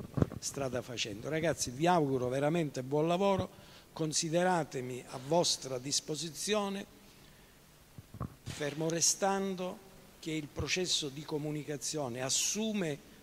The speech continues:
ancora più forza a misura che voi vi appropriate di ogni aspetto della nuova legge,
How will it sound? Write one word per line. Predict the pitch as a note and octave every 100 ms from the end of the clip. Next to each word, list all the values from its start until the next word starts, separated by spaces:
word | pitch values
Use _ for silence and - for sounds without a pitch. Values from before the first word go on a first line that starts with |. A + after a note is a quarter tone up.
| -
ancora | C#3+ C#3+ F3+ E3+
più | E3+ F#3+
forza | F3 - A3 A3 F3+ G3
a | F#3+
misura | G3 - A3+ G#3+ F3+
che | F3+
voi | E3+ E3+ A3+ A#3 A#3 A3+ A3+ - - - -
vi | D3+ F3+
appropriate | E3+ - G3+ D3+ F#3 G#3+ A3+ A#3 A3+ F#3+
di | D#3+ F#3+
ogni | G#3 F#3+ F3
aspetto | D#3 - A3 A3+ A3+ G3+
della | E3+ E3+ D#3+
nuova | F3 F3 D#3
legge, | C#3+ A#2+ A#2 B2